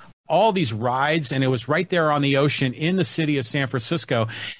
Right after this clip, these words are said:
And in the fun house, they had this, it was a flat surface, and in the center was a wheel that was ground level, and kids would sit on that,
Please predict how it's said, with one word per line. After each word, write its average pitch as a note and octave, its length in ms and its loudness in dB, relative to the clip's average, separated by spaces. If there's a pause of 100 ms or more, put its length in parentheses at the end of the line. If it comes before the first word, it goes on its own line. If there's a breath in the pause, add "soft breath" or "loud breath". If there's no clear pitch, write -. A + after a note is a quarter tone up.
And D3+ 160 0
in G#3 100 4
the G#3+ 80 4
fun G3 300 0
house, D#3 380 0
they D#3 180 2
had D#3+ 380 -2
this, D3+ 440 0 (300 soft breath)
it E3 40 4
was C#3 120 4
a B2+ 60 4
flat D#3 500 -4
surface, F3+ 640 2
and D3 200 0
in D#3+ 80 2
the D3+ 100 2
center B2+ 600 0 (360 soft breath)
was C3+ 220 0
a D#3+ 80 6
wheel D3 500 2 (340 soft breath)
that C#3+ 180 -2
was C#3+ 420 2
ground C#3+ 560 -2
level, E3 460 -2 (280 loud breath)
and C#3 240 -2
kids F#3 320 0
would G#3 120 2
sit G#3 320 0
on B2+ 180 2
that, A2+ 280 0